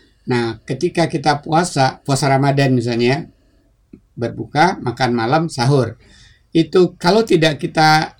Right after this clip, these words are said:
kurangi atau defisit dua ratus sampai lima ratus, enam ratus kilokalori ya dalam sehari, maka detox itu tidak akan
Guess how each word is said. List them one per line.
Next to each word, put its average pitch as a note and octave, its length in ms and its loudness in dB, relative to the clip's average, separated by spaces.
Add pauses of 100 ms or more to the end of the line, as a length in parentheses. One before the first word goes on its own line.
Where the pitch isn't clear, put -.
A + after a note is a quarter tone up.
(440)
kurangi E3 720 4
atau C#3 240 -2
defisit D#3 560 2
dua C#3+ 160 4
ratus C#3 300 0
sampai C3+ 260 0
lima C3 240 2
ratus, B2+ 400 0
enam C3 160 2
ratus B2+ 480 -4
kilokalori C#3 880 0 (240)
ya C3+ 160 -2
dalam B2 380 -2
sehari, A#2+ 560 -2 (460)
maka F3 420 0
detox D#3 480 -2
itu A3+ 80 -6
tidak C3+ 320 -4
akan B2 160 -4